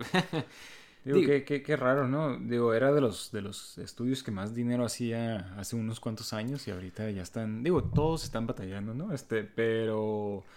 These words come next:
Speaker 2: este mercado de los videojuegos sí que es muy, muy volátil, ¿no? Este
Speaker 1: Pues más que nada que los juegos cuestan un chorro de hacer ahorita, ¿no?
Speaker 2: Sí, sí, sí, exactamente.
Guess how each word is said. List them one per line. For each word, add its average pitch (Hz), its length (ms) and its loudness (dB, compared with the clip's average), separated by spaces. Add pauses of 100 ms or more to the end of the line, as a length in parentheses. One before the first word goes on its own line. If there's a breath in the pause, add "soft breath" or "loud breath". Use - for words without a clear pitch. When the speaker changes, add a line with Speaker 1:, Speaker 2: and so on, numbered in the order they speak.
(340 loud breath)
Speaker 2:
este 117 240 0
mercado 123 420 4
de 127 60 6
los 120 220 0
videojuegos 107 640 -4 (400)
sí - 160 -4
que 131 120 -2
es 113 140 -2
muy, 120 360 2
muy 113 240 -2
volátil, 107 540 -2
¿no? 120 220 -8 (160)
Este 92 460 -10
Speaker 1:
Pues - 100 -10
más 131 140 -2
que 160 80 -2
nada 165 120 4
que 135 100 0
los 92 100 -2
juegos 117 260 4
cuestan 120 300 -2
un 117 60 -2
chorro 123 260 0
de 87 80 0
hacer 101 180 0
ahorita, 104 300 0
¿no? 101 160 -2
Speaker 2:
Sí, 113 200 0
sí, 107 120 -6
sí, 113 100 0
exactamente. 104 540 -8